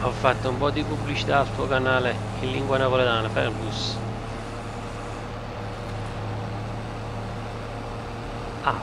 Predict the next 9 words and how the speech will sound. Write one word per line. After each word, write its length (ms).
e 100
ovviamente, 500
voglio, 260
sì, 300
non 160
lo 100
seguite 480
a 60
Fernbus 760